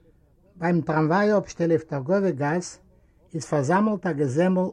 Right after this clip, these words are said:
אפווארטנדיקע פאסאזשירן. ווער עס גלייבט זיך פארן אין א ווייטער גאס אפצוריכטן, האט פילע דארט אין קאסטשול, וואס איז אים באזונדערש ליב נאר פון די קינדערזשארן. ווער צום ווייסער ברייק אויף דער פלאזשע,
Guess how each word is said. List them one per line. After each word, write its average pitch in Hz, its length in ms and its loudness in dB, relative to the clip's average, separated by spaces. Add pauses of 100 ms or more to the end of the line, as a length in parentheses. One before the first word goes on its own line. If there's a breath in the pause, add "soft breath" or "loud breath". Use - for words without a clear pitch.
אפווארטנדיקע 175 880 -2
פאסאזשירן. 131 600 -6 (800 soft breath)
ווער 208 200 2
עס 208 160 -4
גלייבט 190 240 -2
זיך 156 200 -4
פארן 190 360 0
אין 170 100 2
א - 20 2
ווייטער 170 400 -2
גאס 165 340 -4
אפצוריכטן, 165 600 -6
האט 135 160 -6
פילע 175 300 -4
דארט 160 300 -4
אין 151 140 -2
קאסטשול, 170 540 -4 (540 soft breath)
וואס 170 180 -2
איז 160 140 -2
אים 175 120 2
באזונדערש 165 580 0
ליב 175 240 0
נאר 175 240 0
פון 175 180 -6
די 160 100 -4
קינדערזשארן. 170 600 0 (600 soft breath)
ווער 226 200 6
צום 170 260 0
ווייסער 180 400 0
ברייק 185 300 0
אויף 185 100 0
דער 175 200 -2
פלאזשע, 170 440 -2